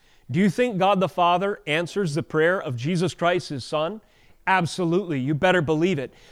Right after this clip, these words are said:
Not a single prayer of Jesus Christ will ever go unanswered because he is in perfect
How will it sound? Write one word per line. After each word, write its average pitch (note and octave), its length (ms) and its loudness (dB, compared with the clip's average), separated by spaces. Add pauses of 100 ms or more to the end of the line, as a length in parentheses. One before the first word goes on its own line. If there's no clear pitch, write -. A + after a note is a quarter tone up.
Not F3+ 240 4
a E3+ 60 2
single A#3 380 2
prayer F#3 360 2
of D3 80 -4
Jesus F3+ 360 -6
Christ E3 380 -4 (240)
will F#3+ 320 0
ever G3 320 4
go D#3 380 2
unanswered D#3+ 720 -2
because D#3+ 440 -2 (220)
he A3+ 200 4
is F3+ 120 4
in E3+ 200 0 (100)
perfect F#3 540 0